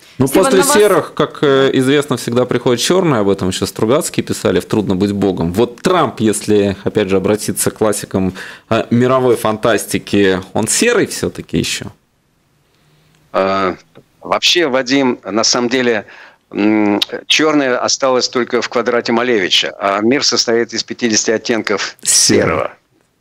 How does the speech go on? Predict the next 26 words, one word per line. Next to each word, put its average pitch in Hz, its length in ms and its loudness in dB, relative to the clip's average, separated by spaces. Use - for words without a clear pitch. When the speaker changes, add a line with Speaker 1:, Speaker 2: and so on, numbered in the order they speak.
Speaker 2:
Сева, 240 200 0
на 240 100 2
вас 302 180 0
ведь, 240 200 -2
э, 240 100 4
было 226 220 2
пару 240 180 0
месяцев 233 260 -2
назад 226 160 -4
покушение. 175 720 -4
Готовы 294 320 4
ли 247 40 4
вы 226 60 4
об 208 100 0
этом 208 160 -4
рассказать? 269 340 -2
Не 220 60 0
связано 226 300 0
ли 208 100 4
это 202 140 -2
с - 80 -10
вашей, 190 580 2
э, 175 460 -2
журналистской 180 720 0
работой? 156 440 -2
Speaker 3:
Это 139 140 2